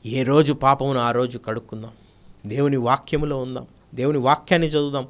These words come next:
దేవుని వాక్యాన్ని విందాం, దేవునితో సహవాసం చేద్దాం, దేవునితో కూడా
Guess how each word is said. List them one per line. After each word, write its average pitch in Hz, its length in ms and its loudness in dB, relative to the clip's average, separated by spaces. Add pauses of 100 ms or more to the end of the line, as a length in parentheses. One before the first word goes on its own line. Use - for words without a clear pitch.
(140)
దేవుని 151 240 2
వాక్యాన్ని 180 560 4
విందాం, 160 400 0 (1000)
దేవునితో 131 720 -2
సహవాసం 131 760 0 (120)
చేద్దాం, 110 360 -6 (880)
దేవునితో 117 760 -4 (460)
కూడా 151 440 4